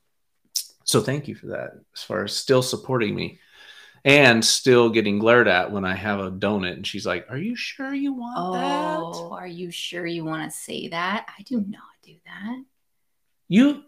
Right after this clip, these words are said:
Speaker 1: you have said, "Are you sure you wanna do that?" I glare at you, is what I'm saying. You don't glare at me. She, it's always a sweet face. She's like, Are you "Are you sure you wanna eat that
Speaker 2: Yeah,
Speaker 1: food
Speaker 2: but
Speaker 1: now?"
Speaker 2: I have never been, like, the
Speaker 1: No,
Speaker 2: food
Speaker 1: you have not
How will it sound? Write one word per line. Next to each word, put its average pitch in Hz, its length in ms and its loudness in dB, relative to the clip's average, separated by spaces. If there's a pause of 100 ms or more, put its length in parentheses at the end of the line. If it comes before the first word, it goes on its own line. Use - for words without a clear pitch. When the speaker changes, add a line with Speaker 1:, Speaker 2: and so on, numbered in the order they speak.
Speaker 1:
you 269 240 8
have 311 200 6
said, 202 320 8
"Are 190 60 8
you 196 140 4
sure 214 240 6
you 208 120 8
wanna 196 160 8
do 285 120 6
that?" 180 180 6
I 247 260 10
glare 202 320 10
at 147 140 4
you, 131 500 4 (800)
is 175 160 8
what 180 100 6
I'm 151 100 4
saying. 208 300 2
You 185 100 2
don't 262 200 2
glare 117 260 8
at 87 100 2
me. 214 180 0
She, - 180 -2
it's 151 120 -2
always 170 240 6
a 127 60 0
sweet 254 400 0
face. 131 260 0
She's 156 160 -4
like, 175 160 -4
Are 226 60 -6
you 277 200 -10 (200)
"Are - 80 -4
you 415 160 -8
sure 302 400 -10
you 294 140 -10
wanna 302 180 -12
eat 285 160 -14
that 302 100 -6
Speaker 2:
Yeah, 311 160 8
Speaker 1:
food 254 60 0
Speaker 2:
but - 80 0
Speaker 1:
now?" 359 80 6
Speaker 2:
I 392 80 8
have 415 160 4
never 294 260 4
been, 233 280 2
like, 190 340 -2
the 190 280 -12
Speaker 1:
No, 311 200 10
Speaker 2:
food 220 100 8
Speaker 1:
you 233 100 8
have 226 260 8
not 233 260 8